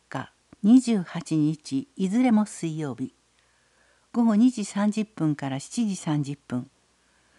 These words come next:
総合文化センターにて。対象は、小中学生、高校生、大学生。問い合わせは、青少年協会。八七四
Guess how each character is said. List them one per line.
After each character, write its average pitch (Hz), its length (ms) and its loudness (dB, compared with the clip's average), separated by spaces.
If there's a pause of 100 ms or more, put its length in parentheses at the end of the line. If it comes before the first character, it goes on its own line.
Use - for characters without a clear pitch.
(300)
総 262 360 4
合 240 260 6
文 196 240 2
化 190 180 -6
セ 185 200 -4
ン 165 80 -2
タ - 160 -6
ー 127 80 -2
に 139 160 -4
て。 - 240 -12 (800)
対 214 180 0
象 180 320 -4
は、 156 200 -4 (280)
小 247 300 0
中 233 280 0
学 196 280 0
生、 - 340 -10 (140)
高 220 200 0
校 185 300 -4
生、 104 420 -12 (140)
大 160 180 -4
学 151 220 -2
生。 - 300 -16 (1200)
問 240 220 2
い 240 60 2
合 226 60 0
わ 214 120 2
せ 185 200 -4
は、 165 240 -2 (260)
青 220 300 0
少 196 280 -2
年 160 220 -2
協 143 240 -8
会。 113 320 -14 (640)
八 214 360 2
七 220 300 6
四 143 320 -2